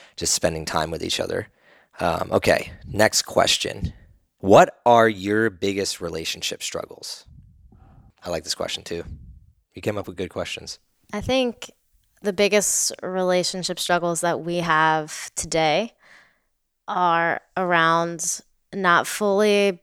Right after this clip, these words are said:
Speaker 2: empathizing with each other's day-to-day and current struggles. So our biggest relationship struggles are not fully understanding each other's individual struggles.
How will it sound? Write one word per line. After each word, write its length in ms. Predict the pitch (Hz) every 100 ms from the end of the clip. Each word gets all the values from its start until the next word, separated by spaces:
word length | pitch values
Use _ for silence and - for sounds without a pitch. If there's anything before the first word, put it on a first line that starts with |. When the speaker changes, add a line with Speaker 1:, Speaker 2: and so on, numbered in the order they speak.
| _ _ _ -
Speaker 2:
empathizing 880 | 185 185 185 202 196 190 214 214
with 200 | 185 170
each 200 | 185 -
other's 640 | 180 160 160 160 156 156 -
day-to-day 920 | 180 165 160 160 156 156 160 165 - -
and 320 | 160 151 156
current 800 | - 170 156 151 151 147 - - - _ _
struggles. 680 | - - 170 - - - - _ _ _ _
So 140 | - 180
our 180 | 175 214
biggest 280 | 214 208
relationship 720 | 202 185 175 180 170 - 180 -
struggles 540 | - 165 156 160 151 -
are 120 | 165
not 220 | 160 160
fully 300 | - 185 170
understanding 800 | 170 160 - 170 156 156 156 156 -
each 220 | 160 -
other's 260 | 170 170 156
individual 580 | 160 156 151 147 131 104
struggles. 600 | - 82 - 65 -